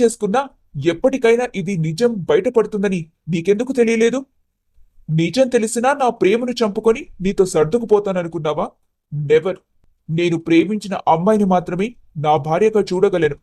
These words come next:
మరో ఆడదాన్ని, ముఖ్యంగా నీలాంటి మోసగత్తెని ఎన్నటికీ నా జీవితంలో ఉండనివ్వను. నన్ను, మీ అక్కను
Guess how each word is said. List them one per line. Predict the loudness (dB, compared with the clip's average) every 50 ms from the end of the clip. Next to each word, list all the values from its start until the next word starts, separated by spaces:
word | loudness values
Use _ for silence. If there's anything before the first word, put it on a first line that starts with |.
| _ _ _ _ _ _ _ _ _ -2
మరో | 0 2 4 6 6 6 6
ఆడదాన్ని, | 4 2 2 2 0 0 0 -2 -2 -4 -6 -8 -10 _ _ _ _ -6
ముఖ్యంగా | -2 -2 -2 -2 -2 -2 -2 -2 2 2 0
నీలాంటి | 0 0 -2 -4 -4 -2 0 2 0 0 0 -2
మోసగత్తెని | -2 0 -2 0 2 2 2 2 2 2 0 0 -2 -4 -6 -12 _ _ _ -12 -8 -2 0
ఎన్నటికీ | 0 0 2 0 0 0 -2 -2 -2 0
నా | 2 2 0
జీవితంలో | 0 -2 -4 -4 -4 -2 -2 0 2 2 0
ఉండనివ్వను. | 0 0 0 0 0 0 0 -2 -2 -4 -4 -8 _ _ _ _ _ _ _ _ _ _ _ _ -2
నన్ను, | 0 2 2 2 2 0 -2 -2 -2
మీ | -2 0 0 0
అక్కను | 0 0 0 0 0 0 -4